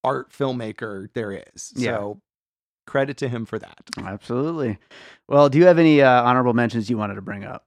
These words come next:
Speaker 1: Yeah, I hadn't really necessarily thought of this, but just off the top of my head, um, one movie that, like, when I was sort of struggling to come up with a list before I was, uh, watching a couple extra things, a movie that I was like, "Well, I guess I could put this at number ten," is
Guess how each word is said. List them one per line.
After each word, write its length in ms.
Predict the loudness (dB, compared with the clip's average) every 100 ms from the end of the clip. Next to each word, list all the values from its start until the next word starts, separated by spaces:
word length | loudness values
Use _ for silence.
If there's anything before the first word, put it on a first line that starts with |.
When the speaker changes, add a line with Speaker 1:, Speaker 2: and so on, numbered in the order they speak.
| 2
Speaker 1:
Yeah, 200 | 2 4
I 140 | 4
hadn't 300 | 4 2 0
really 220 | 0 0
necessarily 420 | -2 -6 -4 -6 -4
thought 180 | -4
of 60 | -2
this, 120 | -4
but 140 | -6 -6
just 160 | 0
off 120 | 0
the 80 | 0
top 200 | -4 -4
of 40 | -4
my 120 | -6
head, 340 | -4 -4 -6 -6
um, 340 | -4 -4 -6 -12 _ _
one 200 | 0 2
movie 240 | 4 2 2
that, 200 | 0 0
like, 160 | 0
when 120 | 0
I 100 | 0
was 140 | 0 -2
sort 220 | -2 -2
of 80 | -4
struggling 640 | -8 -8 -6 -2 -2 -2
to 120 | -4 -4
come 160 | -2
up 140 | -2 0
with 120 | -2
a 60 |
list 320 | 0 0 -2 -4
before 320 | -6 0 0
I 120 | 0
was, 280 | -2 -4 -4
uh, 320 | -2 -2 -4
watching 360 | -4 -6 -4 -8
a 40 |
couple 240 | -6 -6 -4
extra 280 | -4 -6 -6
things, 340 | -4 -4 -6 _ _ _ _
a 100 | -2
movie 240 | 0 2 2
that 140 | 2
I 140 | 2
was 160 | -2 -4
like, 160 | -8 -10
"Well, 100 | -16
I 100 | -10
guess 180 | -8 -4
I 60 | -4
could 160 | -2
put 140 | -6 -6
this 160 | -8
at 80 | -8
number 240 | -10 -10 -10
ten," 340 | -8 -8 -8
is 400 | -6 -4 -4 -8